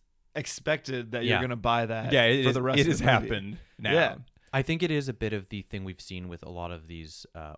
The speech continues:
Speaker 2: older shows where the viewers at this time had seen the same thing over. They just knew what they were supposed to expect as a, as a viewer, which is, here's an attractive man, here's an attractive woman, they're both the leads, they're gonna fall in love. That's just, that's
Speaker 3: Yeah.
Speaker 2: just the way it is. So, and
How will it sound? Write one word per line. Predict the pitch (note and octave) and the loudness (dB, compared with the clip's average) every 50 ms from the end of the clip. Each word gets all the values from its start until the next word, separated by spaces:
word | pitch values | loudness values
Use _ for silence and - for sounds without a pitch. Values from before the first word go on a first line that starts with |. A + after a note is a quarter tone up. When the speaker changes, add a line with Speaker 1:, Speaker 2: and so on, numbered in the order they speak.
| - | -18
Speaker 2:
older | - F#2 F#2+ F2+ F2+ F2 | -16 -14 -12 -10 -10 -10
shows | - - - F#2 E2+ E2+ E2 E2+ | -10 -10 -8 -8 -8 -8 -8 -10
where | F2+ F#2 F2+ E2+ E2 D#2 _ _ _ _ _ _ _ _ | -8 -6 -6 -6 -6 -8 _ _ _ _ _ _ _ _
the | B2+ C3+ | -6 -6
viewers | A#2 G2+ G#2 A2 A2 A#2+ B2+ B2+ B2+ B2+ B2+ B2+ B2+ A#2+ - - - _ | -6 -6 -8 -6 -4 -2 -2 0 -2 -2 -2 -2 -4 -6 -10 -12 -12 _
at | G#2+ G#2 - | -10 -10 -8
this | - G2+ - | -10 -12 -12
time | - - G#2+ G2+ G2 F#2+ F#2 F#2 F#2 F2+ - _ _ _ _ _ _ _ _ _ _ _ _ _ | -12 -10 -8 -6 -6 -6 -6 -8 -10 -12 -16 _ _ _ _ _ _ _ _ _ _ _ _ _
had | - A#2+ B2 A2+ | -10 -10 -10 -8
seen | - - B2 A#2 | -6 -6 -6 -4
the | A2 G#2 | -4 -6
same | - - A2 A2 G#2+ | -6 -4 -6 -4 -4
thing | A2+ G#2+ G#2 - | -4 -6 -6 -6
over. | G#2 G2 F2+ G2+ - | -8 -8 -8 -8 -6
They | G#2+ B2+ C3+ | -4 -2 -2
just | C#3+ D#3+ - | -2 -4 -4
knew | C#3+ C#3 C3 C3+ C3+ C3 | -4 0 2 2 4 4
what | A#2+ - - | 2 0 -2
they | A2+ G#2+ | -2 -2
were | G#2 G2 | -2 -2
supposed | - - A2 G2+ - | -4 -8 -8 -8 -8
to | G2+ | -8
expect | F#2+ - - - F2 F2 - - - | -10 -8 -8 -8 -8 -8 -10 -10 -10
as | F2+ F2 E2 | -10 -8 -8
a, | F2 E2+ D#2 - - | -10 -10 -12 -10 -10
as | F2+ F2 F2 | -8 -8 -8
a | E2+ | -8
viewer, | E2+ E2 D#2 D#2+ | -10 -10 -10 -10
which | E2 - F#2+ | -10 -8 -8
is, | F2+ - - _ _ _ _ _ _ _ _ | -10 -10 -12 _ _ _ _ _ _ _ _
here's | - A2+ A2 G2+ | -6 -6 -6 -4
an | G#2+ | -6
attractive | G2+ - - F#2 E2+ - F#2+ F#2+ | -6 -4 -4 -4 -6 -6 -8 -8
man, | C3+ F3+ B3 C#4 - _ _ _ _ _ _ | -6 -6 -6 -8 -12 _ _ _ _ _ _
here's | G#2 G2 F2 | -10 -8 -8
an | F#2+ | -8
attractive | F2+ - F2 E2+ - F2+ F2+ | -8 -8 -10 -10 -10 -8 -6
woman, | A#2+ F#3 A#3+ C#4 C4+ _ _ _ _ _ _ _ - | -4 -4 -4 -4 -6 _ _ _ _ _ _ _ -10
they're | F#2 F2+ | -10 -8
both | - G2+ G2 G2 - | -4 -4 -4 -4 -6
the | - G2 | -8 -8
leads, | G2 B2+ C#3+ E3+ E3 - - - _ _ _ _ - | -6 -6 -6 -8 -10 -12 -18 -20 _ _ _ _ -8
they're | G2 F#2+ | -6 -6
gonna | F2+ F#2+ F#2 | -4 -6 -6
fall | - F#2 E2+ E2+ | -6 -6 -6 -6
in | E2 | -6
love. | D#2+ C#2+ - - _ _ | -8 -12 -14 -16 _ _
That's | - G#2+ G2+ - | -6 -6 -4 -2
just, | - B2+ A2 - - _ _ | -2 -4 -4 -4 -8 _ _
that's | - G#2+ G#2 - | -4 -4 -4 -4
Speaker 3:
Yeah. | |
Speaker 2:
just | - A2+ - | -4 -6 -4
the | B2 | -2
way | A2+ G#2 | -2 -2
it | G2 | -2
is. | F#2+ - | -2 -4
So, | - A#2+ - - | -4 -6 -6 -4
and | - C#3 C3+ | -4 -4 -4